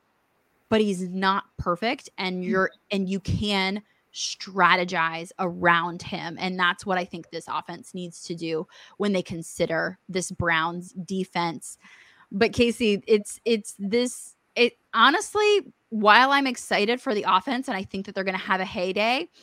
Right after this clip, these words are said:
Speaker 1: I
Speaker 2: Mm-hmm.
Speaker 1: think I might be more excited to watch what this Bucs defense
Speaker 2: Yes.
Speaker 1: can do against the likes of the two-headed monster, Nick Chubb and Kareem Hunt.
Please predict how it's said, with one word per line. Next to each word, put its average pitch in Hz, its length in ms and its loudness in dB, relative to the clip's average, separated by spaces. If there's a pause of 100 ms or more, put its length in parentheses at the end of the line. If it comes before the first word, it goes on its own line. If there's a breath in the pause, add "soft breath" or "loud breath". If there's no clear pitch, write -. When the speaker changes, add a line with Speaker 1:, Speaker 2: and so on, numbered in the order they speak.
(580 soft breath)
Speaker 1:
I 233 120 6
Speaker 2:
Mm-hmm. 262 80 -4
Speaker 1:
think 392 160 2
I 523 120 4
might 440 140 2
be 370 160 4
more 202 400 4
excited 196 680 -2
to 202 120 -4
watch 175 520 4
what 185 360 -4
this 226 160 -4
Bucs 202 440 -6 (140)
defense 262 800 -2 (480 soft breath)
Speaker 2:
Yes. 190 180 4
Speaker 1:
can 240 140 6 (200)
do 233 480 2
against 214 580 -2
the 240 100 0
likes 196 440 -4
of 208 200 -8
the 196 60 -4
two-headed 208 680 -4
monster, 180 560 -4
Nick 196 220 -10
Chubb 185 260 -4
and 175 100 -10
Kareem 180 280 -12
Hunt. 175 420 -10